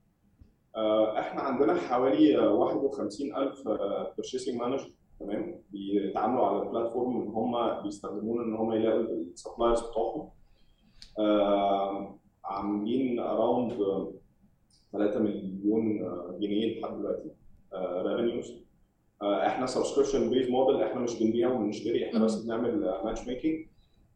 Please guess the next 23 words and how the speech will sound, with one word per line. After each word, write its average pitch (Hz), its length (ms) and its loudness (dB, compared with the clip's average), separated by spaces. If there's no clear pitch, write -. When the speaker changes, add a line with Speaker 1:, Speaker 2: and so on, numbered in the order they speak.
Speaker 1:
ف-، 101 720 4
فهو 117 460 8
رقم 139 300 6
مش 151 120 6
كبير 139 320 6
بالنسبة 127 480 2
لل-، 104 300 2
لل-، 104 400 2
للتجارة، 110 560 8
لأن 107 160 4
إحنا 117 400 -2
actually 123 420 -2
مش 110 240 0
بنبيع 120 300 6
وبنشتري، 120 800 0
تمام؟ 139 340 2
بس - 180 2
هو 208 200 8
رقم - 300 4
كبير - 240 4
بالنسبة 135 340 2
للسبسكريبشنز. 117 1120 -2
Speaker 2:
طبعا. 202 320 0